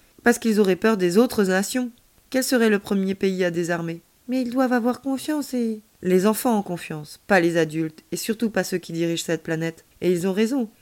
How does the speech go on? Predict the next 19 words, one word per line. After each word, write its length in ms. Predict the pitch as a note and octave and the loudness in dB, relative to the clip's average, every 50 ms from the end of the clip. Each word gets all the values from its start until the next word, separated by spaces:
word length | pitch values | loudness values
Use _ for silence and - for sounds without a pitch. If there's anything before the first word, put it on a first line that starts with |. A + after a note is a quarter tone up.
| _ _ | _ _
car 140 | - G#3 G3+ | -4 -4 -2
certaines 340 | - - - - E4 D#4 C#4+ | -2 -2 -2 -2 -2 -2 0
personnes 340 | C#4 B3+ A#3+ - A#3+ A3 G3+ | -2 -2 0 0 -2 -2 -2
sur 140 | - G3+ | -4 -6
cette 160 | - - F#3 - | -6 -6 -6 -4
planète 320 | - F#3 F#3 G3 G3+ F3 | -2 -2 -2 -2 -4 -4
veulent 180 | E3 F3 E3+ E3 | -4 -4 -2 -2
dominer 360 | F3+ F#3 F#3 F3+ F3 F3 E3+ | -2 -4 -4 -6 -8 -8 -8
tout 140 | - G#3 G3 | -8 -8 -8
ce 100 | - G3 | -6 -6
qu'ils 180 | G3 - F3 | -6 -6 -6
peuvent 200 | E3 - F3 E3 | -4 -4 -4 -2
dominer. 400 | D3+ D#3+ D#3 D3+ D#3 D3+ C#3+ D3+ - _ _ | -2 -4 -4 -6 -8 -12 -12 -14 -16 _ _
Je 100 | - - | -14 -8
commençais 340 | - - F3+ E3+ E3 - - | -4 -4 -2 -2 -2 -4 -4
sérieusement 460 | - - G#3 G3 F#3 F3+ F3 G3 G3 | -4 -2 0 0 0 0 0 -2 -2
à 60 | F3+ D#3+ | -2 -2
être 200 | D#3 D#3 - E3+ | -2 -4 -6 -8
inquiet, 320 | E3 - - G#3 G#3 G3+ | -8 -6 -6 -6 -6 -6